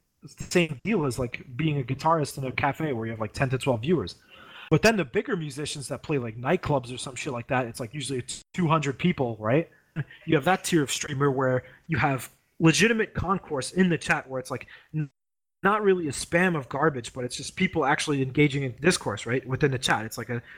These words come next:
regular, and then you get bigger, then you have someone that's, like, streaming for a thousand people, two thousand people,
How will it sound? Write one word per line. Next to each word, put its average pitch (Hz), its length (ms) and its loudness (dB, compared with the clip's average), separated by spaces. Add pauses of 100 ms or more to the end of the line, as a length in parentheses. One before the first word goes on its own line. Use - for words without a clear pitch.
(200)
regular, 175 300 4
and 165 100 4
then 185 140 6
you 165 60 -2
get 147 240 -4
bigger, 107 340 0 (300)
then 165 100 -2
you 175 60 -4
have 170 100 0
someone 156 320 -4
that's, 120 220 -10
like, 120 140 -6
streaming 151 300 2
for 127 220 -6
a 107 60 -8
thousand 147 440 2
people, 156 260 -10
two 180 140 -10
thousand 120 340 -2
people, 127 360 -6